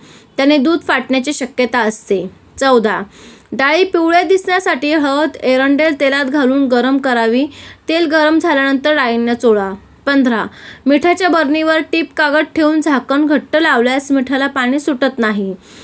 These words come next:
सोळा, साखरेचा पाक केल्यानंतर पाकात साखरेचे कण परत होऊ नये म्हणून पाकात थोडे लिंबू पिळावं. सतरा, शिळा ब्रेड उन्हात वाळवून चुरा करून ठेवल्यास कटलेट तयार करताना त्याची चांगली चव येते.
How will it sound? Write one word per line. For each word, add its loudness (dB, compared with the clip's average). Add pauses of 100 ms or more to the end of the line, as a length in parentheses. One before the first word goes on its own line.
(140)
सोळा, 2 (320)
साखरेचा 0
पाक 0
केल्यानंतर 0
पाकात -4
साखरेचे -2
कण 0
परत -2
होऊ -2
नये 0
म्हणून 2
पाकात -4 (120)
थोडे 2
लिंबू 0
पिळावं. 0 (380)
सतरा, -2 (400)
शिळा 0
ब्रेड 0
उन्हात 2
वाळवून 2
चुरा 0
करून -2
ठेवल्यास 0
कटलेट -4 (100)
तयार -2
करताना 0
त्याची -2
चांगली 0
चव 2
येते. 0